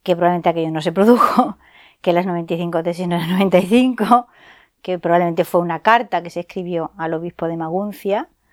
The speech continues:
y no fue un gesto, digamos, tan absolutamente gallardo y espectacular, ¿no?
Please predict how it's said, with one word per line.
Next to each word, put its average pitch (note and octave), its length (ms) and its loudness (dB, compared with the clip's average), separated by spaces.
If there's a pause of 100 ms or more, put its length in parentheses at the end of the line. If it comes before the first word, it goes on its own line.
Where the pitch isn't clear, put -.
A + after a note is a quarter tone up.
(320)
y E3 160 0
no D#3 160 2
fue D3+ 400 2
un - 120 -2
gesto, - 680 -2
digamos, D#3+ 480 -2
tan D#3 220 0
absolutamente D#3 500 -2
gallardo - 640 0
y D#3 300 -6
espectacular, D#3 840 -2
¿no? - 220 -10